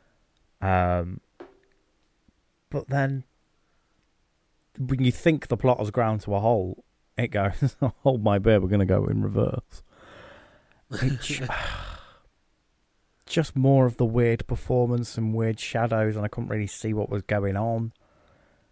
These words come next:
Just compared to how, and maybe it's a choice, how visually striking the beginning part of the film is compared to this.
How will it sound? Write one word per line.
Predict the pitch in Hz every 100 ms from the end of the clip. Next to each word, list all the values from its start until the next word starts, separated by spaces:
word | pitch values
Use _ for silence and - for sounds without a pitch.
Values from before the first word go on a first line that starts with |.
| _ _ _ _
Just | - 151 135 - - _ _ _
compared | 156 143 175 165
to | - 147
how, | 143 139 120 120 _ _ _ _ -
and | 131 135
maybe | 131 110
it's | 110 117
a |
choice, | 104 123 117 101 - - _
how | 120
visually | 107 110 110 107
striking | - 110 107 - 107
the | 98
beginning | 104 95 113 107 90
part | 98 92 92
of |
the | 87
film | - 92 90
is | 90 -
compared | 95 95 92 -
to | 90
this. | 101 92 90 - -